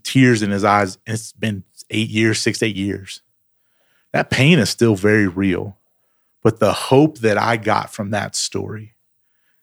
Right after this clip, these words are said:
because he was willing to share that pain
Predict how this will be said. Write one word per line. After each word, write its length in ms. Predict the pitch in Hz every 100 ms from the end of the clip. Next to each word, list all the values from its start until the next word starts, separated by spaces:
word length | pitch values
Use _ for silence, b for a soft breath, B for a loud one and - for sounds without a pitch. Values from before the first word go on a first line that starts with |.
| _ _ -
because 280 | 107 110
he 120 | - 123
was 220 | 117 104
willing 400 | 98 117 113 101
to 160 | -
share 520 | 90 - - 113 113 110
that 340 | 101 92 - _ _ _ _ _
pain 460 | - 113 92 95